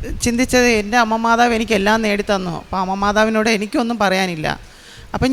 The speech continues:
ഞാൻ മറ്റുള്ള കാര്യങ്ങളാണ് ഞാൻ എൻ്റെ കുഞ്ഞമ്മയുടെ മക്കളുടെ കാര്യമൊക്കെയാണ് ഞാൻ എഴുതിയത്. ഞാൻ വീട്ടിൽ പോയി. മെയ് മാസത്തിൽ എനിക്ക് കിണറില്ലായിരുന്നു. അപ്പം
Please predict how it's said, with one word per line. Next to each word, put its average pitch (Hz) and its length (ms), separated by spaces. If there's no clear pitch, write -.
ഞാൻ 240 180
മറ്റുള്ള 254 380
കാര്യങ്ങളാണ് 226 520
ഞാൻ 208 120
എൻ്റെ 202 480
കുഞ്ഞമ്മയുടെ 190 400
മക്കളുടെ 185 340
കാര്യമൊക്കെയാണ് 190 480
ഞാൻ 190 220
എഴുതിയത്. 160 340
ഞാൻ 247 120
വീട്ടിൽ 220 300
പോയി. 208 220
മെയ് 208 140
മാസത്തിൽ 220 500
എനിക്ക് 208 420
കിണറില്ലായിരുന്നു. 202 760
അപ്പം 240 220